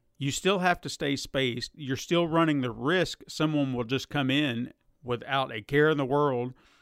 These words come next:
I mean, I hear that all the time around here. People have covid and they're just like, "Well, I gotta go to church." And it's like, "But dude,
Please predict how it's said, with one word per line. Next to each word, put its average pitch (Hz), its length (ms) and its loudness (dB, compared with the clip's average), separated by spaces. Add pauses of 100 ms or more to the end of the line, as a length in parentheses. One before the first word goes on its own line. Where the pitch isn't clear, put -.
(180)
I 127 100 -10
mean, 120 200 -2
I 127 160 0
hear 131 200 0
that 135 180 0
all 127 180 -4
the 135 80 -6
time 180 280 -4
around 117 240 -2
here. 110 120 -6
People 139 300 -2
have 139 220 0
covid 160 260 0
and 151 80 0
they're 143 80 0
just 131 180 -8
like, 139 160 -4
"Well, 127 100 -4
I 139 100 0
gotta 165 180 2
go 180 100 0
to 180 80 0
church." 214 420 0
And 156 80 -6
it's 139 120 -6
like, 160 120 -6 (120)
"But 233 220 -6
dude, 277 460 0